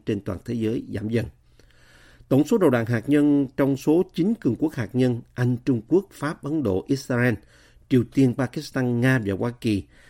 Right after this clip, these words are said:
đã giảm từ mức mười hai ngàn bảy trăm mười vào đầu năm hai ngàn hai mươi hai xuống còn mười hai ngàn năm trăm mười hai vào đầu năm hai ngàn hai mươi ba, theo Sibri. Trong số đó,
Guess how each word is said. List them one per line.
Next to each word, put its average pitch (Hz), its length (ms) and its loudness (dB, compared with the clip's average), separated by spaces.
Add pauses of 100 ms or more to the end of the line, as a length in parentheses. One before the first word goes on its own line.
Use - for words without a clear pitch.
(140)
đã 120 160 0
giảm 123 260 0
từ 127 140 0
mức 131 340 -2
mười 117 240 4
hai 131 220 -4
ngàn 110 340 -6
bảy 101 220 -6
trăm 131 220 -2
mười 117 200 0 (320)
vào 107 180 -4
đầu 101 180 -4
năm 117 180 -6
hai 123 140 -6
ngàn 104 180 -8
hai 110 120 -6
mươi 123 140 -2
hai 117 260 0 (360)
xuống 170 240 4
còn 104 280 0
mười 98 160 0
hai 127 220 -2
ngàn 107 300 -2
năm 117 180 -2
trăm 120 180 -6
mười 95 100 -4
hai 110 300 -2 (380)
vào 101 260 -4
đầu 92 200 -6
năm 110 300 -6 (380)
hai 127 200 -2
ngàn 110 200 -2
hai 104 100 -4
mươi 117 160 0
ba, 113 280 0 (680)
theo 135 140 2
Sibri. 113 600 2 (1500)
Trong 160 140 6
số 180 160 4
đó, 170 220 2